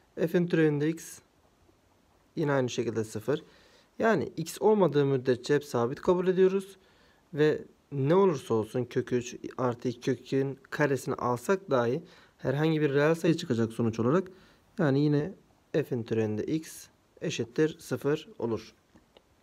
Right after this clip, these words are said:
Şimdi ikinci kuralda kuvvet fonksiyonu türevi demiş de, e, başlığı bu şekilde. Fakat siz onu x kare, x küp, beş x üzeri dört gibi x'in kuvvetlerini algılayın. X üzeri n olduğunda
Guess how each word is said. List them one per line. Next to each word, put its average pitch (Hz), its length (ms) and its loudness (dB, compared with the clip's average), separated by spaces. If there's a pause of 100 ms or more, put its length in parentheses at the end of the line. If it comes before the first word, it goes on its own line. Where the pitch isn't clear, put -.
(1500)
Şimdi 202 220 0
ikinci 226 300 2
kuralda 208 380 6
kuvvet 214 340 6
fonksiyonu 196 500 4
türevi 185 300 4
demiş 220 300 0
de, 123 240 2 (120)
e, 120 420 0
başlığı 202 440 4
bu 196 60 0
şekilde. 110 520 -2 (460)
Fakat 208 280 0
siz 190 160 4
onu 196 120 8
x - 240 -4
kare, 131 280 4
x - 200 -4
küp, 131 420 -2
beş 143 240 2
x - 280 -10 (300)
üzeri 131 340 0
dört 139 240 2
gibi 131 280 0 (600)
x'in 156 420 2
kuvvetlerini 143 960 2 (160)
algılayın. 117 600 0 (1400)
X - 260 -4
üzeri 196 500 4
n 196 40 4
olduğunda 143 560 2